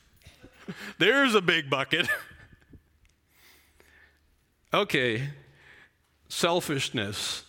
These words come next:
envy, personal ambition that's not team ambition. From that, you have disorder. Disorder is not just a messy house,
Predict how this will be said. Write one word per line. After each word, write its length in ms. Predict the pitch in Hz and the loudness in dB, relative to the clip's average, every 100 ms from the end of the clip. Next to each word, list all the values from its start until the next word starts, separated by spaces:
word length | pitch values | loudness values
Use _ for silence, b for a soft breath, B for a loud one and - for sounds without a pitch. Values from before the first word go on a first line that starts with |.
| _ _ _ _ _ _ - | _ _ _ _ _ _ -4
envy, 800 | 160 165 175 160 123 107 95 90 - _ _ _ _ | -2 0 0 0 0 -2 -6 -10 -16 _ _ _ _
personal 580 | - - 196 196 180 156 | -6 0 0 2 0 0
ambition 540 | 143 135 131 147 - 120 | 0 0 0 0 0 -2
that's 200 | 120 - | -2 -2
not 280 | 143 143 | -2 -4
team 320 | - 170 160 147 | -2 0 2 2
ambition. 680 | 131 127 123 - 117 113 B B B | 0 0 -2 -2 -2 -4 B B B
From 400 | - - 180 202 170 | -10 -2 0 2 2
that, 380 | 139 131 127 | 0 0 -4
you 140 | 131 131 | -2 -2
have 160 | 131 | -2
disorder. 580 | 123 127 147 143 131 110 | -2 0 2 2 2 0
Disorder 520 | 107 135 - 180 190 | 0 0 2 2 2
is 120 | 151 127 | 0 0
not 220 | 147 151 | 0 0
just 240 | 151 - | -2 -2
a 40 | 127 | -2
messy 440 | 127 139 - 120 | 0 -2 -2 -4
house, 600 | 107 135 131 120 117 - | -4 -2 -2 -2 -4 -6